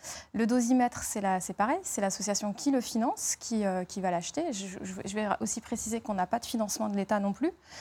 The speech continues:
C'est que des dons de particuliers, de donateurs, de fondations, d'entreprises qui vont, euh, voilà, nous aider. Beaucoup de Rotary Club, de Lions Club qui nous aident. Euh, mais, euh, sinon, c'est un, ça, c'est un budget, euh, quand l'enfant vient d'être diagnostiqué, entre le filtre de la maison, de la voiture,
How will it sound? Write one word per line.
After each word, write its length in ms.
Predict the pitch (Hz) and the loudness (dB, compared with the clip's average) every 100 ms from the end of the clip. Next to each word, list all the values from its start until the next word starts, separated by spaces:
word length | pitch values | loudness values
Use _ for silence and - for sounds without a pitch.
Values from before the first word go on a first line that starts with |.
| - | -10
C'est 160 | - 208 | -4 -4
que 240 | - 320 | 0 2
des 140 | 269 247 | 4 4
dons 240 | 240 254 | 4 4
de 100 | 240 | 2
particuliers, 800 | 247 226 - 226 233 220 226 233 | 2 2 0 -4 -2 0 2 0
de 140 | 208 | 0
donateurs, 500 | 202 202 214 208 233 | 0 0 0 2 0
de 80 | 226 | 0
fondations, 540 | 202 208 196 190 - 220 | -4 -4 -2 -2 -2 -2
d'entreprises 500 | 208 - - 294 - | -4 -4 -2 -2 0
qui 160 | - | 0
vont, 180 | 202 208 | 2 4
euh, 240 | 196 185 175 | 4 2 2
voilà, 180 | 185 190 | 0 2
nous 200 | 185 190 | 0 0
aider. 200 | 190 330 - - - | 0 -2 -4 -18 -6
Beaucoup 320 | 190 269 320 | 2 2 4
de 300 | 277 240 220 | 4 4 4
Rotary 400 | 208 226 233 214 | 2 2 2 0
Club, 320 | - 226 226 | 2 2 2
de 80 | 208 | 2
Lions 160 | 202 196 | 0 0
Club 260 | - 214 | 0 -2
qui 120 | - 202 | 0 0
nous 240 | 196 190 | 0 2
aident. 180 | 269 294 - - - - - - | 2 0 -4 -14 -14 -16 -10 -2
Euh, 480 | 196 190 190 196 196 | 2 4 4 2 2
mais, 300 | 190 220 254 | 2 4 6
euh, 160 | 214 202 | 6 4
sinon, 300 | - 220 269 | 2 2 2
c'est 160 | - | 2
un, 260 | 214 196 180 | 2 2 -2
ça, 220 | - 214 | -6 -6
c'est 140 | 220 202 | 0 2
un 100 | 190 | 2
budget, 520 | 202 196 208 254 269 | 0 0 2 2 4
euh, 320 | 196 185 175 175 | 4 2 -2 -2
quand 200 | 196 185 | -4 0
l'enfant 220 | 208 202 | 0 0
vient 160 | 240 214 | 2 2
d'être 160 | 196 | 0
diagnostiqué, 580 | 190 202 196 196 214 - | 2 2 0 -2 -4 0
entre 300 | 247 202 - | 0 -2 -2
le 120 | 190 | -2
filtre 360 | 180 - - - | -2 -2 -2 0
de 80 | 226 | 2
la 100 | 220 | 4
maison, 260 | 226 233 | 2 0
de 80 | 254 | 2
la 120 | 214 | 0
voiture, 420 | 202 202 - 240 | 0 -2 -4 -6